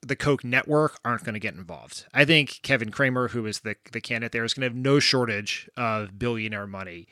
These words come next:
to help him. So it's a little, you know, the, uh, the N R A used to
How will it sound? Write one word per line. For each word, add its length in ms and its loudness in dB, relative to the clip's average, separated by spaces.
to 80 -4
help 220 -4
him. 80 -10
So 100 4
it's 120 4
a 40 6
little, 460 6
you 80 2
know, 120 8
the, 360 8
uh, 400 2
the 180 8
N 80 10
R 180 10
A 360 6
used 420 4
to 480 2